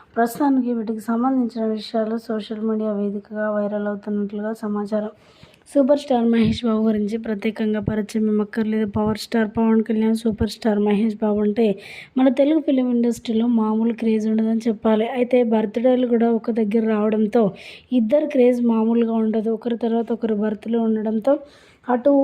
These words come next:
మహేష్ బాబు ఫ్యాన్స్, ఇటు సూపర్ స్టార్ మహేష్ బాబు ఫ్యాన్స్ అయితే రచ్చరచ్చ చేస్తారని చెప్పాలి. అయితే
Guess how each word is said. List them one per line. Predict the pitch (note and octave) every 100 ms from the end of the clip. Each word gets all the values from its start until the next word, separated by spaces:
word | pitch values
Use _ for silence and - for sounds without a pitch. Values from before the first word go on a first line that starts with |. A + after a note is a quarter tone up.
| C#4
మహేష్ | A3 A3+ C4
బాబు | B3+ B3+ B3
ఫ్యాన్స్, | A#3+ A#3 A#3+ A#3
ఇటు | A3+
సూపర్ | A3 A#3+ B3+
స్టార్ | B3 A#3+ A3+
మహేష్ | A3 A3+ A3+
బాబు | A3+ A3 G#3+ -
ఫ్యాన్స్ | G#3+ G#3+ A3
అయితే | G#3+ B3
రచ్చరచ్చ | A3 G3+ B3 A#3+ A3 G#3+
చేస్తారని | A3+ G#3 - A3 A3+
చెప్పాలి. | B3 A#3 A3+ G#3 G#3 - - - -
అయితే | D4+ D4+